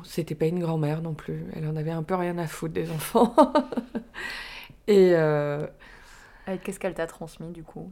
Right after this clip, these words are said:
Speaker 2: cette femme ?
Speaker 1: Elle, <coughs> ben, elle, je, je l'ai respectée après coup, ma grand-mère, parce que je pense que j'aurais pas, si j'avais eu la même vie qu'elle, je pense que j'aurais réagi comme elle.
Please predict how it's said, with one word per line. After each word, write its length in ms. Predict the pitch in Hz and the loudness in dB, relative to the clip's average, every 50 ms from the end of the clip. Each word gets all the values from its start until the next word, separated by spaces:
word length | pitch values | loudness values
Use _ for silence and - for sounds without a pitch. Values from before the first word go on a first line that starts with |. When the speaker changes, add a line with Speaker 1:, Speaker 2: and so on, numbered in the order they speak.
| 185 - | -18 -18
Speaker 2:
cette 120 | 165 151 | -20 -20
femme ? 160 | - - 202 | -12 -6 -4
Speaker 1:
Elle, 260 | 202 185 185 185 175 170 170 - - _ - - - | 0 2 2 2 2 0 -6 -12 -18 _ -20 0 6
<coughs> 420 | - 262 262 269 285 247 202 180 175 180 196 208 226 - _ _ - - | 8 8 10 10 10 8 6 4 0 -4 -12 -18 -20 -20 _ _ -10 -4
ben, 240 | 185 185 175 165 160 - - _ _ _ _ _ _ _ _ _ _ _ _ _ _ _ _ _ _ _ - _ _ _ _ _ - _ _ - - | 0 0 0 0 -2 -6 -18 _ _ _ _ _ _ _ _ _ _ _ _ _ _ _ _ _ _ _ -20 _ _ _ _ _ -20 _ _ -12 -4
elle, 280 | - 175 180 180 180 - - - | 0 0 2 0 0 -2 -6 -8
je, 640 | 180 160 165 170 170 165 160 160 165 165 175 - - - _ _ - - - - | -6 -4 -4 -4 -2 -2 -2 -2 -4 -6 -8 -10 -12 -16 _ _ -20 -16 -10 -2
je 100 | 180 185 | 2 2
l'ai 100 | 190 185 | 4 4
respectée 540 | 185 175 185 - 190 170 - - 190 190 | 2 0 -2 -2 -4 -4 -2 0 0 0
après 280 | 185 170 175 - 185 165 | 0 0 -4 -6 -10 -10
coup, 180 | - - 214 208 | -10 -8 -6 -4
ma 140 | 196 180 | -4 -4
grand-mère, 400 | 170 165 170 170 170 175 180 175 | -4 -4 -6 -6 -4 -4 -6 -6
parce 160 | 180 180 170 - | -6 -8 -8 -6
que 120 | - 170 | -8 -10
je 80 | 156 - | -8 -8
pense 200 | - 185 180 - | -10 -10 -8 -8
que 120 | - 175 | -6 -6
j'aurais 280 | 165 170 165 160 165 156 | -4 -4 -4 -6 -6 -6
pas, 180 | 160 180 175 175 - _ _ _ _ _ _ _ _ _ _ _ _ _ _ _ _ _ - - _ | -6 -6 -8 -8 -10 _ _ _ _ _ _ _ _ _ _ _ _ _ _ _ _ _ -20 -20 _
si 200 | - - 240 220 | -6 0 2 6
j'avais 240 | 196 202 185 196 214 | 6 8 8 6 6
eu 100 | 226 226 | 6 4
la 120 | 214 185 | 4 2
même 200 | 180 185 185 185 | 2 0 0 0
vie 160 | 175 180 180 | -2 -4 -4
qu'elle, 300 | 175 - 180 185 190 185 | -2 0 0 0 0 -2
je 80 | 185 175 | -4 -6
pense 240 | 165 180 175 160 - | -6 -6 -8 -8 -6
que 100 | 180 165 | -6 -6
j'aurais 240 | 165 160 160 165 | -4 -4 -6 -6
réagi 380 | 160 165 160 160 160 151 160 160 | -6 -4 -4 -2 -2 -4 -4 -6
comme 200 | - 165 160 160 | -6 -6 -6 -6
elle. 260 | 160 160 165 165 160 | -6 -6 -8 -10 -14